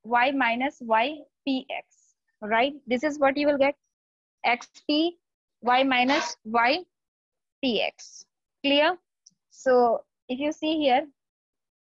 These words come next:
from the options, which one will be the correct option? It is what?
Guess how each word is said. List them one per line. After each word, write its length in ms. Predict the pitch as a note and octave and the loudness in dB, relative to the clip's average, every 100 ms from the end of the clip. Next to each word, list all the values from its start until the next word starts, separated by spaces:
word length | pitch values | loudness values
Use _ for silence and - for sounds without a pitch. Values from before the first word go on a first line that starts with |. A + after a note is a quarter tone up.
| _ _ A#3+ | _ _ 0
from 240 | C4 C4+ | 0 4
the 100 | C4+ | 4
options, 520 | B3 A#3+ C#4 D#4 - - | 4 2 -2 -6 -8 -4
which 200 | C4 C#4+ | -2 2
one 160 | D4+ | 2
will 120 | D#4 | 2
be 160 | C4+ D#4 | 2 2
the 140 | D4+ | 2
correct 280 | D4+ A#3 A3+ | 2 2 2
option? 360 | G3 - G3 - | -2 -4 -14 -14
It 100 | A3+ | -6
is 160 | C#4+ C#4+ | -6 -2
what? 200 | - | -2